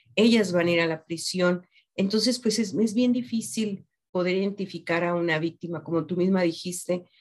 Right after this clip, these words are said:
se teme el, a la, porque a lo mejor ni se va a hacer nada, a la persona la van a regresar de donde,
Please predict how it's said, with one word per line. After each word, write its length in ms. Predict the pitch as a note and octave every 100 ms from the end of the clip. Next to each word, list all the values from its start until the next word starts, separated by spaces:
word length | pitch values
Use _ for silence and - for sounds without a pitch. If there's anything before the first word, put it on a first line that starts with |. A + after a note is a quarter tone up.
| _
se 160 | - F#3
teme 460 | F3+ F#3+ G3 G3 - _ _
el, 160 | F3 E3+
a 80 | E3
la, 460 | B2+ D3+ D#3 D#3
porque 260 | D#3 E3+ E3+
a 40 |
lo 100 | E3
mejor 260 | E3 E3 G3+
ni 140 | G#3
se 140 | G3+ F3+
va 80 | E3+
a 40 |
hacer 240 | F3+ G3
nada, 440 | F3+ E3+ E3+ F#3+ F#3+ _ _ _
a 80 | -
la 140 | E3+
persona 340 | - D#3 F#3 F#3
la 100 | F3
van 180 | D#3+ F3+
a 60 |
regresar 600 | F3 E3 D#3 - E3+ F3+
de 140 | C#3 B2+
donde, 500 | C3 D3+ D3+ C#3+